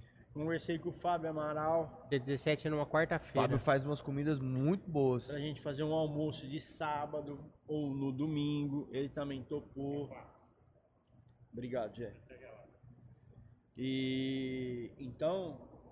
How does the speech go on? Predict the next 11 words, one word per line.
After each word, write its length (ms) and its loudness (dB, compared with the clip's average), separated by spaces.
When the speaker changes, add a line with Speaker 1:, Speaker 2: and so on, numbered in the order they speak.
Speaker 1:
a 40 -20
gente 200 -10
vai 140 -2
ter 140 -6
uma 160 0
diversificação. 880 -6
Podemos 260 -2
fazer 220 0
um 500 -4
jantar 520 -2
italiano, 1300 0